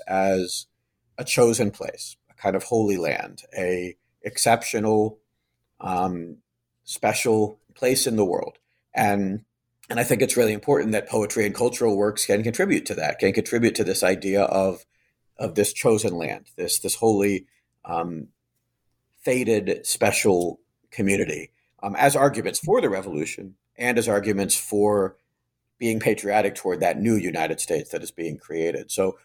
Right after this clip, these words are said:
all those processes are happening really interestingly in that moment, um, and can be traced through different voices and texts, but also being debated. And again, I think thinking about loyalists and alternative voices as taking part in those debates is a really important way to see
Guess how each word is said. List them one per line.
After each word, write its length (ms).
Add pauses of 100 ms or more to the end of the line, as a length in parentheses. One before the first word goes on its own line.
(100)
all 160
those 160
processes 480
are 80
happening 440
really 300
interestingly 560
in 140
that 240
moment, 400 (360)
um, 340
and 160
can 100
be 80
traced 340
through 120
different 280
voices 360
and 100
texts, 420
but 360 (280)
also 260
being 240
debated. 420
And 100
again, 280
I 60
think 240
thinking 340
about 320
loyalists 560
and 100
alternative 500
voices 500
as 380 (720)
taking 320
part 220
in 60
those 180
debates 380
is 100
a 60
really 240
important 380
way 140
to 100
see 440